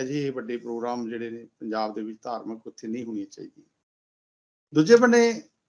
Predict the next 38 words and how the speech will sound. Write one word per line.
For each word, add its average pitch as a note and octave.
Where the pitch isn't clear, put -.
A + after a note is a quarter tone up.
ਕੱਲ੍ਹ G#3
ਇਹ G#3+
ਗੱਲ F3+
ਵੱਡੇ D3+
ਪੱਧਰ F3
ਤੇ F3+
ਸਾਹਮਣੇ F3+
ਆਈ F3
ਕਿ F3
ਇੱਕ E3+
ਪੰਥਕ E3
ਪਾਰਟੀ C3+
ਬਣ B2
ਕੇ B2+
ਸਾਹਮਣੇ C#3+
ਆ B2
ਰਹੀ B2+
ਹੈ C3
ਤੇ F#3+
ਉਹਦਾ G3
ਆਗਾਜ਼ E3+
ਉੱਥੇ F#3+
ਹੀ D3+
ਮੁਕਤਸਰ D#3
ਜਿਹੜਾ C3+
ਮਾਘੀ D3
ਮੇਲਾ B2
ਉਹਦੇ D#3
ਤੋਂ C#3+
ਹੋਏਗਾ। F2+
ਇਹ G3+
ਸਾਰੇ A#3+
ਮਾਹੌਲ A3
ਨੂੰ A#3
ਕਿਵੇਂ G#3
ਆਪਾਂ F#3
ਦੇਖਦੇ C#3
ਹਾਂ? D#3